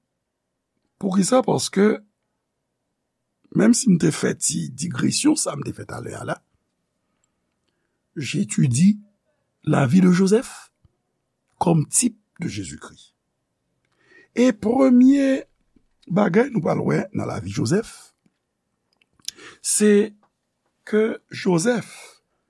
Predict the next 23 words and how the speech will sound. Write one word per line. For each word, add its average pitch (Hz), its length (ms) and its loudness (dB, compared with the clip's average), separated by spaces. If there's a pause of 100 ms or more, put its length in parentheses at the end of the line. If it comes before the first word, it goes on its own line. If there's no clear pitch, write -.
(380)
te 175 160 4
genyen 160 480 4 (300)
menm 208 440 6
papa - 500 -2 (120)
avèk 113 260 -8
frè 117 240 -8
li 170 160 -4
yo, 247 140 -2 (1000)
men 185 240 4 (320)
li 139 140 -6
te 226 160 2
genyen 190 340 0 (2000)
lòt 151 320 4
manman 143 440 4 (760)
ke 143 160 2
yo 131 120 4
menm. 127 200 -4
Sa 147 120 2
vle 160 120 2
di, 147 120 0 (320)
papa 151 380 0
te - 140 -2
menm, 240 300 2